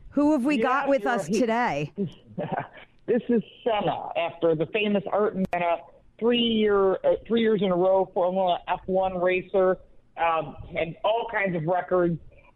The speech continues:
Speaker 2: Uh, he had, like, sixty-five poles, pretty impressive, a Brazilian gentleman. But there's a lot of racers who have named their daughters Senna. So
Speaker 1: I love it.
Speaker 2: S E N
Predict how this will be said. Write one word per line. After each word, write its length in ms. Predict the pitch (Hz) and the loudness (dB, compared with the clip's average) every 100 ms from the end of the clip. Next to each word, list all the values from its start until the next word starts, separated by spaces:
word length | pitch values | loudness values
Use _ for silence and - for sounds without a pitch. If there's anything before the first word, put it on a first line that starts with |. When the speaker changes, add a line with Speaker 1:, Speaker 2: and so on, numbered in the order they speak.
| _ | _
Speaker 2:
Uh, 260 | 165 160 160 | -4 0 2
he 80 | 190 | 2
had, 80 | 165 | 2
like, 200 | 156 151 - - | -2 -4 -8 -6
sixty-five 800 | 294 - 240 - 214 202 196 185 - - | -6 -2 -2 -2 -2 0 -2 -4 -10 -2
poles, 460 | 202 190 190 185 165 170 - | 2 4 2 0 -2 -10 -6
pretty 260 | - 269 247 | -4 0 -2
impressive, 400 | 196 196 180 180 | -2 -6 -6 -4
a 80 | 202 | -2
Brazilian 600 | 196 190 214 226 190 170 | 0 0 0 0 0 -2
gentleman. 520 | 175 - 156 165 175 - _ - - | -6 -8 -14 -10 -10 -12 _ -20 -8
But 220 | 214 196 196 | -2 -2 0
there's 100 | 180 | 0
a 40 | |
lot 540 | 180 170 175 175 233 277 | 0 2 4 2 0 0
of 60 | 175 | 0
racers 540 | 156 156 175 170 185 - | 0 0 0 0 0 0
who 120 | 180 | 0
have 120 | 165 | 0
named 600 | 165 165 160 160 160 165 - | 0 0 0 0 -2 -4 -4
their 460 | 160 165 160 165 170 | -2 2 2 2 0
daughters 640 | 185 196 202 127 135 180 - | 0 -2 -2 0 0 0 -2
Senna. 380 | 277 262 147 - - _ - | -2 -2 -4 -8 -18 _ -4
So 80 | 175 | 0
Speaker 1:
I 60 | 214 190 | 0 0
love 220 | 180 147 | -2 -2
it. 180 | 160 185 | -2 -4
Speaker 2:
S 100 | 170 | -4
E 0 | |
N 60 | 170 | -6